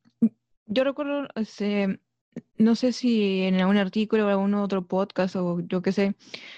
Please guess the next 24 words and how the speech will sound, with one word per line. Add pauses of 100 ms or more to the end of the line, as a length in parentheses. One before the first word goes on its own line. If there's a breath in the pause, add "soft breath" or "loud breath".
(120 loud breath)
como
que,
mm, (560 loud breath)
hablaban
de
qué
tan
importante
era,
o
sea,
ya,
bueno,
digamos
que
uno
recibe
una
denuncia
o
te
acu-,
te
ac-,